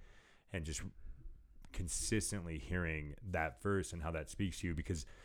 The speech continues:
in this right now, I think more than ever, we're higher in depression, higher in suicide, higher in divorce,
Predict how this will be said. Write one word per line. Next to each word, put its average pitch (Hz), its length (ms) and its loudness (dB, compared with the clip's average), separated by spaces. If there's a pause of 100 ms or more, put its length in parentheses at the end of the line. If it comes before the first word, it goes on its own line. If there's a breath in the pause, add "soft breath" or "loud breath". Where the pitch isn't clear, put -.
(220 soft breath)
in 101 100 0
this 101 280 4 (400)
right 110 320 10
now, 98 300 10
I 90 80 6
think 85 180 -2
more 87 220 4
than 80 160 0
ever, 73 360 -4
we're 85 420 6
higher 98 380 10
in 95 80 6
depression, 82 580 0
higher 92 360 4
in 87 80 2
suicide, 80 460 0
higher 95 260 6
in 87 80 0
divorce, 90 640 6